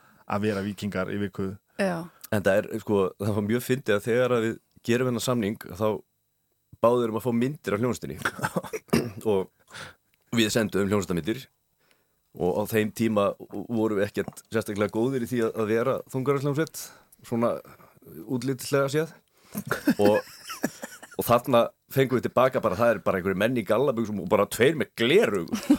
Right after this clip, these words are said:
Speaker 3: Og bara, "Heyrðu, við viljum fá myndir af ykkur eins og er inn í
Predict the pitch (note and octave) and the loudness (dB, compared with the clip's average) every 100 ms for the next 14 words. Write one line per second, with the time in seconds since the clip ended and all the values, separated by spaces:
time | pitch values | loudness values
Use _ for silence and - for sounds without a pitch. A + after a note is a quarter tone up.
0 | - - - F4+ - - _ B2 G2+ G2+ | 4 2 2 -2 -4 -12 _ 2 4 4
1 | A#2 B2+ A#2+ A2 C3+ D3 D3 C3 F3 A3 | 4 2 2 2 2 2 2 4 2 2
2 | F3 E3+ D#3+ D#3 D3 - D#3+ G#3 - G3 | 2 2 2 0 0 0 2 0 -2 -2
3 | C4 A#3+ G#3 | 0 0 -2